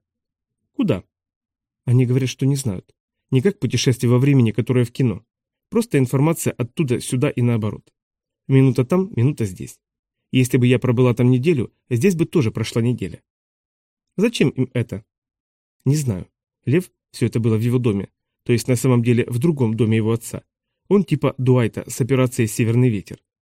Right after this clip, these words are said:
Денег много, заняться нечем. Придумал себе такое хобби. Он платит Уилфу, Тлен и ещё одному чуваку, чтобы они всем занимались, всеми деталями.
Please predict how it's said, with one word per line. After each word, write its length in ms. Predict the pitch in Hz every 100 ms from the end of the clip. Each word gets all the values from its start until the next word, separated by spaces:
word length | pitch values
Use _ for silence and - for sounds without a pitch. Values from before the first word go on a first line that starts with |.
| _ _ _ -
Денег 320 | 143 175 -
много, 340 | 123 147 117 -
заняться 400 | 113 131 165 113
нечем. 380 | 107 98 92 - _ _ _ -
Придумал 320 | 120 165 185
себе 220 | - 139
такое 260 | 131 - 135
хобби. 420 | - 104 87 - _ _ _ _ -
Он 180 | 135
платит 300 | 123 127 117
Уилфу, 340 | 139 147 175 123
Тлен 300 | 127 135 123
и 40 |
ещё 240 | 120 - 131
одному 220 | 117 117
чуваку, 460 | - 123 120 185 _ _ _
чтобы 280 | - 127
они 160 | 143 190
всем 220 | - 143
занимались, 520 | 123 156 147 90 - -
всеми 240 | - 120
деталями. 540 | 117 143 107 92 90